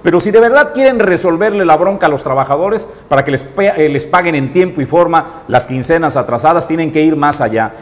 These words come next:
Entre ellos lo que ya están haciendo, ¿eh? Porque no somos ingenuos.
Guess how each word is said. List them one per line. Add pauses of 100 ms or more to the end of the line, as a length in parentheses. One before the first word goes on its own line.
Entre
ellos
lo
que
ya
están
haciendo,
¿eh? (160)
Porque
no
somos
ingenuos.